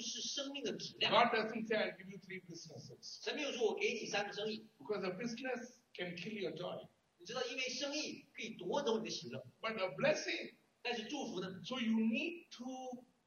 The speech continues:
Speaker 2: make your life abundant with the blessings of God.
Speaker 1: 所以你要使你的生命呢，是在神的祝福当中。
Speaker 2: We are living in a season where we need to learn to reap.
Speaker 1: 所以我们要在这个季节，我们要学会收成。
Speaker 2: You need to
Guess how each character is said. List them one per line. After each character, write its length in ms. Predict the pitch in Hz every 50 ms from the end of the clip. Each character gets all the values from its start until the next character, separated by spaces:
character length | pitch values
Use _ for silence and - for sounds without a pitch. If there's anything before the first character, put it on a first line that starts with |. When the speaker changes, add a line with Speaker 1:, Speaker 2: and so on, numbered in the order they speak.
| _ - 151 156
Speaker 2:
make 420 | 180 220 226 240 233 233 - - -
your 220 | 214 190 185 180
life 240 | 180 190 190 185 180 - - - _
abundant 880 | - - - - - 190 208 220 226 226 220 226 226 226 226 - - -
with 80 | 175 170
the 100 | 170 170
blessings 440 | 165 170 170 170 - 185 156 - 139
of 80 | 127 - -
God. 220 | - - - - - - _ _ _ _ -
Speaker 1:
所 140 | - 285 294
以 120 | 277 240 226
你 140 | 220 208 208
要 180 | 240 208 - -
使 240 | - - 254 247
你 100 | - 226
的 80 | 196 196
生 420 | - - - - 294 294 285 285 285
命 220 | 285 285 262 226 202
呢， 60 | 190 185 - - _ -
是 100 | - -
在 120 | - 247 226
神 240 | - - 185 180 180
的 60 | - -
祝 240 | - 311 302 247 -
福 140 | - - -
当 240 | - 175 165 170 170
中。 100 | 170 - - _ - - - _ _ _
Speaker 2:
We 220 | - 143 147 196 196
are 120 | 190 190
living 340 | 226 254 - 285 277 277 269
in 60 | 254
a 60 | 226 196
season 400 | - 233 233 - - 208 190 185
where 200 | 196 208 202 190
we 60 | 190
need 240 | 185 180 185 196 185 -
to 80 | 180 170
learn 280 | 170 180 175 175 175 -
to 160 | - 147 151
reap. 320 | - 180 180 - - 170 - _ _ _ _ _ _ _ _
Speaker 1:
所 120 | - 262 277
以 40 |
我 140 | 277 220 -
们 100 | 202 240
要 200 | 269 277 269 262
在 480 | - 320 311 294 240 220 220 220 - - -
这 140 | 349 330
个 120 | 269 226 226
季 160 | - 269 226
节， 140 | - 180 185
我 60 | -
们 100 | - 185
要 60 | 190
学 300 | - - - - 160 202 220
会 160 | 214 226 226
收 300 | - - 233 233 233 233
成。 320 | - - 214 220 220 - -
Speaker 2:
You 100 | 190 214
need 200 | 226 233 240 - -
to 80 | 190